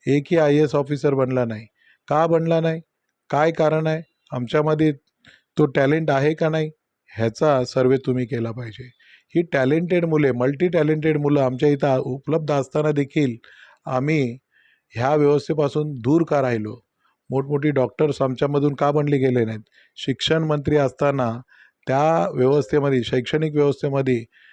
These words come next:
एवढ्या भयंकर असुविधा का निर्माण झाल्या? आमचे शिक्षण पात्र मुलं जवळजवळ दोन लाख वीस हजार आहेत धारावीमध्ये.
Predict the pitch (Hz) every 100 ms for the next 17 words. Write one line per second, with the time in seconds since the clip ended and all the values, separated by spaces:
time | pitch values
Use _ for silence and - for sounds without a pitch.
0 | _ _ - 127 143 170 135 113 143 151
1 | 160 147 143 139 143 139 127 120 _ _
2 | _ - 143 165 165 156 147 139 123 113
3 | 101 _ _ _ - 127 120 117 - 156
4 | 156 165 _ _ _ - 131 113 - 156
5 | 143 139 127 147 131 131 139 135 131 127
6 | 131 120 127 143 135 120 123 - 117 113
7 | 110 104 107 98 98 104 104